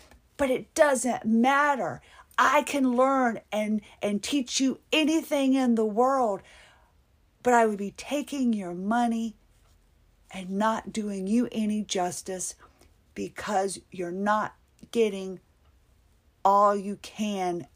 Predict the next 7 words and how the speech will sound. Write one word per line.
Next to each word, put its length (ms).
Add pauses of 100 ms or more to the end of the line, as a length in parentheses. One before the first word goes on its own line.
out 280
of 280
that 320 (1040)
exercise 1000 (480)
if 300 (300)
your 160
fascia 800